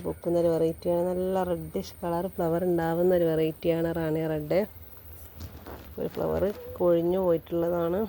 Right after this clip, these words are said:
ഇനിയും ബഡുകൾ ധാരാളം വരുന്നുണ്ട്. ഇത് കാണുന്നത് നമ്മുടെ മാജിക് വൈറ്റ് എന്ന വെറൈറ്റിയിൽ, ആ, റീപോട്ടിങ്ങിന് ശേഷം വന്നിട്ടുള്ള ഫസ്റ്റ് ബഡാണ്. ബഡ് ഒരുപാട്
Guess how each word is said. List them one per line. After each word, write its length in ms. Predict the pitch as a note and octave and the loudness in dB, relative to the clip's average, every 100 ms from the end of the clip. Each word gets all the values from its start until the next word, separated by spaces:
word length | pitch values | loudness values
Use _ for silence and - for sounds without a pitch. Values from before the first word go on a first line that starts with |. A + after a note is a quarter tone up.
| - - - - - - - - - - - - - - - - - | -6 -20 -20 -20 -20 -20 -20 -20 -20 -20 -20 -20 -20 -20 -20 -20 -8
ഇനിയും 260 | G3 F3 F3+ F3 | -2 0 0 0
ബഡുകൾ 360 | D#3+ E3 E3+ F3 | 0 2 2 4
ധാരാളം 360 | E3+ E3 E3 E3+ F3 | 2 2 2 2 0
വരുന്നുണ്ട്. 580 | E3 E3 D#3+ D#3+ D#3+ G3+ A#3+ | 0 -2 -2 -2 -2 -4 -4
ഇത് 100 | - A#3 | -2 2
കാണുന്നത് 540 | G#3+ F#3+ F#3 F3+ F3+ G3+ A#3 G3+ | 4 4 4 2 0 -2 -2 0
നമ്മുടെ 260 | F#3+ F#3+ G3 G3 F#3+ | 0 0 -2 0 0
മാജിക് 600 | F3+ F3+ E3+ - - G3+ | 0 -2 -4 -12 -6 -2
വൈറ്റ് 280 | G3+ - G3+ | 0 0 4
എന്ന 120 | G3 F3+ | 4 4
വെറൈറ്റിയിൽ, 640 | F3 F3 E3+ - F3 F3 F#3 B3 - - - - | 2 2 -2 -4 -2 0 2 0 -4 -14 -14 -6
ആ, 20 | F#3 F3 F3 F3 | -2 0 0 0
റീപോട്ടിങ്ങിന് 600 | F3 E3 E3+ E3+ F3 F3 F3+ | 0 -2 -4 -2 0 0 0
ശേഷം 340 | F#3 F3 - F3 E3+ | -2 -2 -2 -2 0
വന്നിട്ടുള്ള 640 | E3+ E3 E3 - F#3 F3 F#3 - | 0 0 -2 -6 -4 -2 -2 -4
ഫസ്റ്റ് 380 | F3 - - F3+ | -10 -10 -6 -4
ബഡാണ്. 460 | E3+ D#3+ E3+ E3 G#3+ A#3 - - - - - - - - - - - - - - - - - - - - - | -4 -4 -2 -2 -2 -4 -12 -12 -16 -14 -12 -12 -14 -14 -14 -14 -16 -16 -16 -16 -18 -18 -18 -18 -18 -16 -8
ബഡ് 240 | F3+ E3+ G#3 | -6 -4 0
ഒരുപാട് 320 | A3+ A3 G#3+ | 2 2 2